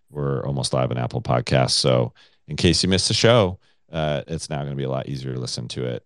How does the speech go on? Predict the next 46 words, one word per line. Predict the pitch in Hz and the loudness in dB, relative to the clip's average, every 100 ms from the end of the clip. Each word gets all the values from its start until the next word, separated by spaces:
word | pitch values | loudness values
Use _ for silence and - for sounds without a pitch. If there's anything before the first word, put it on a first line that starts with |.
| - | -12
uh, | 62 58 | -12 -10
wherever | 62 64 62 | -8 -8 -8
you | 62 62 | -8 -8
are, | 62 60 | -8 -8
whenever | 62 76 82 | -6 -6 -4
you | 78 | -4
are. | 58 57 | -6 -4
And | 80 | -4
you | 80 | -2
can | - | 0
also | 73 104 - | 2 2 2
listen | 62 64 - 62 62 | 0 0 -2 -4 -6
to | 69 62 | -4 -4
us | 62 - | -4 -6
on | 64 62 | -8 -8
one | 65 71 | -6 -6
point | - 69 57 | -6 -8 -6
two | - 87 98 | -2 0 2
or | 58 64 | 2 0
one | 67 | 0
point | 65 65 - | -2 -6 -4
five | 67 64 64 - | -2 0 -2 -4
X, | 65 - - | -6 -6 -8
because | 58 - | -8 -10
I | 60 | -8
bet | 58 64 62 | -6 -2 -2
a | 60 | -2
lot | 62 58 | -2 -2
of | 60 | -2
you | 60 | -2
wanna | 58 58 | -2 -2
do | 60 50 | -2 -2
that. | 50 - - - | -2 -4 -6 -8
<laughs> | _ _ 165 - 165 - | _ _ -10 -4 -4 -4
So | - - - - - - _ _ _ _ _ _ - | -6 -4 -4 -8 -16 -20 _ _ _ _ _ _ 0
we're | 87 | 4
gonna | 80 | 4
empower | 76 - 73 76 | 4 6 6 6
you | 69 | 2
to | 64 | -2
do | 67 - | -4 -2
that. | 64 - - 117 107 - - | -4 -4 -6 -4 -4 -6 -20
<laughs> | - - - | -20 -16 -2
Um, | 98 76 67 _ _ _ | 0 0 -4 _ _ _
so, | _ 82 69 | _ -4 -4
uh, | 65 62 67 64 | -4 -6 -8 -8